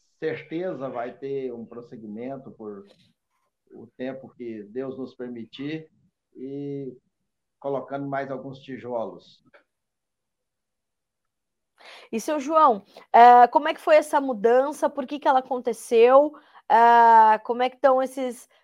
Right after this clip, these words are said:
Speaker 2: como é que estão sendo empilhados esses tijolos?
Speaker 1: É, o que aconteceu é o seguinte, Carla, a gente tem um,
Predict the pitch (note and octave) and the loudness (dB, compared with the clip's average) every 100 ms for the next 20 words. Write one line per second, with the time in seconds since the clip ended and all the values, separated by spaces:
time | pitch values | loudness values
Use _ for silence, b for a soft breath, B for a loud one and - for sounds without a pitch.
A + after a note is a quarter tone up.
0 | - A#3+ C4+ C4+ C4+ C4+ C4+ C4 C4 C4 | -8 -4 -4 -4 -2 -2 0 -2 -2 -10
1 | C#4 B3 A#3+ A#3 A3+ A3 A#3 - A3 G3+ | -4 2 2 2 -2 -8 -12 -12 -10 -6
2 | F#3 E3+ F3+ _ _ _ _ _ _ _ | -6 -6 -14 _ _ _ _ _ _ _
3 | _ _ _ _ _ _ _ F#3 F#3 A#3+ | _ _ _ _ _ _ _ -16 -10 -10
4 | A#3 G#3 G3+ G#3 G#3+ G#3+ F#3 F3 D3+ - | -8 -10 -12 -12 -12 -14 -18 -16 -16 -16
5 | A#2 A2 A2+ C#3 F3+ G3+ G#3 G3+ F#3 F3+ | -14 -12 -10 -12 -12 -16 -16 -16 -12 -12
6 | G3 G3 F#3+ F#3+ F#3 F#3 F3+ F3 F3 D#3+ | -12 -14 -14 -14 -16 -18 -18 -18 -18 -18
7 | D#3+ C#3+ | -20 -20